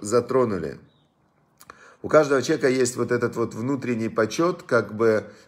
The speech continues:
это его, э, его как инстинкт самосохранения. То, как ко мне относятся,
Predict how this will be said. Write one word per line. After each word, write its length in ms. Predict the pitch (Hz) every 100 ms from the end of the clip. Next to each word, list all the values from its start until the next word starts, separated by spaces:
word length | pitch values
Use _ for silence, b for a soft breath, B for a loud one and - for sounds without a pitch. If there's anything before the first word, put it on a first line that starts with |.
| B -
это 220 | 123 131
его, 760 | 127 120 117 139 139 139 123 -
э, 680 | 117 107 104 107 _ _ -
его 600 | 104 113 113 135 135 135
как 240 | 135 120 127
инстинкт 400 | 113 - 139 120
самосохранения. 840 | 127 127 120 120 123 127 107 87
То, 240 | 87 143 139
как 200 | 131 -
ко 140 | 123
мне 240 | 127 135
относятся, 800 | 117 127 156 160 127 - 92 80